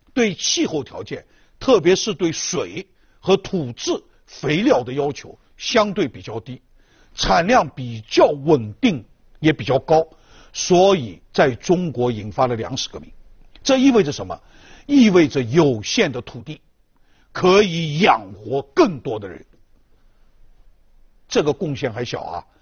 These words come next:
当然，今天我们说中国人口太多了，可是在当时不是这么想的。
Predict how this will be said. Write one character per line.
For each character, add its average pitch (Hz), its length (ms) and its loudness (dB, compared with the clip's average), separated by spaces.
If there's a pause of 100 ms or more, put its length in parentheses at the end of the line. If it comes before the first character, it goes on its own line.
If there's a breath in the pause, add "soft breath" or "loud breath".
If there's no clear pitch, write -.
(180)
当 226 180 0
然， 190 220 -2 (240 soft breath)
今 240 240 0
天 208 180 2
我 147 80 0
们 107 140 -8
说 143 180 -2
中 165 260 -2
国 139 120 0
人 139 180 -4
口 107 160 -10
太 110 180 -8
多 101 200 -6
了， 85 100 -12 (280 soft breath)
可 196 100 0
是 220 80 2
在 254 120 2
当 330 300 0
时 - 160 -4
不 135 140 -8
是 131 100 -10
这 120 120 -6
么 113 80 -10
想 - 200 -18
的。 - 80 -20